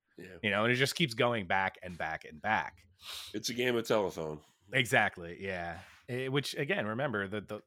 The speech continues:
Speaker 2: oldest hobby in the world is oratory storytelling, so it's basically
Speaker 1: Yep.
Speaker 2: how anything has been created, is a direct descendant from, "Hey, did you hear?" <laughs> Like, that's
Speaker 1: <laughs> Yeah.
Speaker 2: basically, that's basically what the whole premise is.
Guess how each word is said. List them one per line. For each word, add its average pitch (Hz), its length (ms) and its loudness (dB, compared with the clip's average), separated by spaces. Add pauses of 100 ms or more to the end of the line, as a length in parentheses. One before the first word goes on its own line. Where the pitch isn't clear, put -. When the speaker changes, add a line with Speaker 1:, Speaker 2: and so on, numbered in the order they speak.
Speaker 2:
oldest 113 420 -6
hobby 113 300 0
in 101 100 -4
the 98 80 -6
world 104 360 -2
is 87 100 -6
oratory 92 460 -8
storytelling, 82 680 -8
so 82 320 -8 (460)
it's 87 160 -14
basically 95 460 2
Speaker 1:
Yep. 95 40 0
Speaker 2:
how 101 100 2
anything 98 520 2 (160)
has 92 240 -4
been 85 220 -8
created, 90 580 -2 (140)
is 82 200 -10 (840)
a 127 60 -2
direct 117 600 2
descendant 110 840 0
from, 90 460 0 (580)
"Hey, 139 140 6
did 107 160 0
you 101 80 -4
hear?" 101 320 -4 (220)
<laughs> - 320 -6
Like, 175 180 4
that's 156 260 10
Speaker 1:
<laughs> - 0 -
Yeah. 147 220 10 (180)
Speaker 2:
basically, 170 760 10 (520)
that's 123 180 2
basically 127 440 8
what 110 80 4
the 110 80 2
whole 110 120 -2
premise 113 360 -2
is. - 240 -10